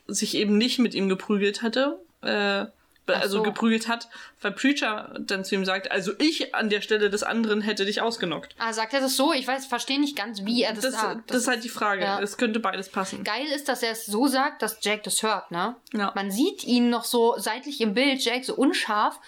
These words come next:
Speaker 2: und er guckt die beiden auch an, während diese Szene stattfindet, wo, wo, äh, Preacher ihn da runtergemacht. Also zumindest das erste Mal. <laughs> Beim zweiten Mal nicht mehr.
Speaker 1: Was wäre, wenn Brady pünktlich gekommen wäre?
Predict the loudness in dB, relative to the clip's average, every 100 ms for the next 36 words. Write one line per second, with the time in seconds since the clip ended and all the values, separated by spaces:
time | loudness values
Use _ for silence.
0 | -2 0 0 0 -2 -2 -2 -2 -2 -4
1 | -6 -6 -4 -2 -2 0 0 0 -2 -2
2 | -2 0 0 -2 -2 -4 -4 -4 -2 -4
3 | -2 0 0 2 4 6 4 2 -2 -4
4 | -4 0 0 -2 -2 0 0 -2 -6 _
5 | _ -2 0 0 -2 -4 -4 -16 -8 -6
6 | -4 0 2 2 0 -2 -2 -2 -2 -4
7 | -2 -2 -4 -4 -2 -4 -6 -20 -20 -8
8 | -6 -4 -4 -4 -8 -8 -12 -14 _ -4
9 | -4 0 -2 0 0 2 0 0 -2 2
10 | 2 2 -4 -4 -4 -4 -4 -4 -4